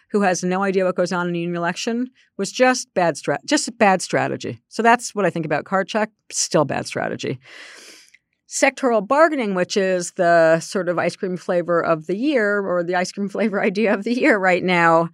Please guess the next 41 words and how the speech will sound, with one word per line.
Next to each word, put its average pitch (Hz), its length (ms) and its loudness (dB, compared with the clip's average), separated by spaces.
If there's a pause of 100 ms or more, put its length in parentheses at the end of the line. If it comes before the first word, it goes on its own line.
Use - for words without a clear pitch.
(240)
to - 160 -2
me 220 260 0
is 196 560 -4 (760)
similar 269 380 2
and 170 160 0
different 165 380 -2
in 160 140 -2
the 151 80 -2
sense. 147 580 -4
So 214 160 2
let's 247 240 4
say 226 140 4
what 185 160 4
it 143 60 -2
means, 135 220 -4
first 139 280 -4
of - 40 -4
all. 135 280 -4
Sectoral 226 440 0
bargaining 175 480 2 (400)
means 165 540 0
essentially, 180 840 2 (280)
if - 200 -6
you 208 260 -2
were 190 220 4
a 202 80 4
nurse, 226 340 0
I'll 170 100 -2
just 170 180 -10
stick 170 160 -8
to 175 80 -8
the 160 40 -6
topic 165 240 -4
I've 156 60 -8
been 160 80 -6
talking 151 260 -4
about. 143 300 -4
If - 120 -8
you're 196 140 4
a 196 60 4
nurse, 170 500 0